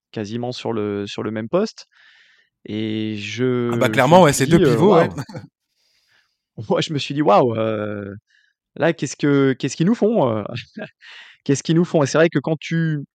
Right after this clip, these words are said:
Speaker 1: quand tu prends la compensation, en fait, euh, le, le trade en, en pleine tête, j'ai l'air, la, la première fois que tu le vois, tu te dis, mais c'est, c'est,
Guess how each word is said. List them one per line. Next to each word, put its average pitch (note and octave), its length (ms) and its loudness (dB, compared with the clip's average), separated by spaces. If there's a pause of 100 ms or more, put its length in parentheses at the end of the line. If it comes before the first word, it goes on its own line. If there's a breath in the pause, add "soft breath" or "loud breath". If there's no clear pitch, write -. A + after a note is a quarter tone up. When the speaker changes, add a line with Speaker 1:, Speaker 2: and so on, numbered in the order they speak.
(220)
Speaker 1:
quand C3+ 100 -8
tu - 160 -6
prends G#3+ 180 2
la F3+ 100 6
compensation, F3 800 -2
en C3+ 60 -4
fait, - 260 -2
euh, A2 160 -2
le, G2+ 520 -8 (380)
le B2+ 120 -4
trade C3 220 0
en, A#2 160 0 (300 soft breath)
en A#2+ 120 -6
pleine E3+ 240 2
tête, E3+ 280 2
j'ai A#2+ 140 0
l'air, B2 180 2
la, A#2+ 140 -4
la A#2+ 120 0
première E3+ 240 2
fois D3 120 -2
que C3+ 100 -6
tu - 140 -8
le B2 60 -6
vois, G3 180 2 (680)
tu - 120 -18
te - 80 -6
dis, C3 120 -2
mais A2 80 -6
c'est, F2+ 200 -12
c'est, - 160 -16